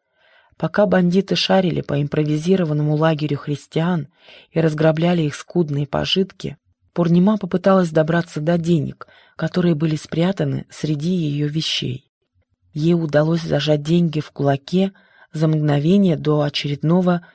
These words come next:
сильного удара по спине. Пурнима возопила к Богу,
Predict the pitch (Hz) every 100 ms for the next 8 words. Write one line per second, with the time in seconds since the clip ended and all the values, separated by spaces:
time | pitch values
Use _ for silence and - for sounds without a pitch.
0 | - - - 196 190 165 156 147 143 147
1 | - - - 151 151 135 - _ _ _
2 | _ _ _ - 156 160 156 151 147 147
3 | 151 151 143 151 151 175 165 139